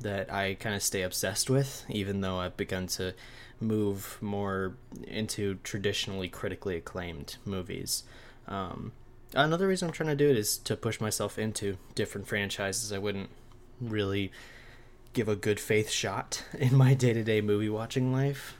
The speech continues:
Um, stuff like Fast and the Furious, I don't really, would ever, I would never really watch that. Uh,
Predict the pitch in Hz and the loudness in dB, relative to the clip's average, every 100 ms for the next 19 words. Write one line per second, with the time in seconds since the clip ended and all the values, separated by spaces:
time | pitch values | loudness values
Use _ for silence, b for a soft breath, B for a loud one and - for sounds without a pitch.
0 | 127 104 98 - 117 120 - - 117 123 | -6 -2 -2 -2 -6 -8 -6 0 0 2
1 | 113 - 101 104 95 92 - 98 98 98 | -2 0 0 0 -2 -4 -2 0 2 2
2 | 95 95 95 90 90 92 95 92 B B | 0 0 -2 -2 -2 -2 0 -2 B B
3 | B B B 107 98 95 110 - 101 101 | B B B 0 2 0 -2 -4 -2 0
4 | 95 90 92 87 87 95 90 85 - - | -2 -2 -2 -4 -8 -8 -6 -4 -4 -4
5 | 117 123 - - - 90 | -4 -4 -6 -10 -12 -12